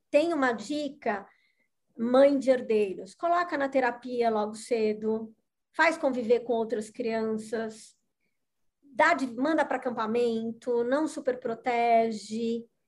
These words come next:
Assim, isso é muito importante, ter essa musculatura emocional,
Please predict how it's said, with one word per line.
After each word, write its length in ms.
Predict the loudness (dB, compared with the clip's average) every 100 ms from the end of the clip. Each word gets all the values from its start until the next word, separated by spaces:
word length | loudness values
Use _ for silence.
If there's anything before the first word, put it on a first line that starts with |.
| _ _ -20
Assim, 1400 | -6 -4 -2 -2 -2 -2 -2 -4 -6 -8 -8 -10 -12 -14 -16 -6
isso 300 | 0 0 0
é 40 | 0
muito 220 | 0 -2
importante, 600 | -2 -2 -2 -4 -6 -14
ter 140 | -6
essa 200 | -6 -4
musculatura 640 | -4 -6 -4 -4 -2 -2 -2
emocional, 640 | -2 -6 -8 -6 -6 -10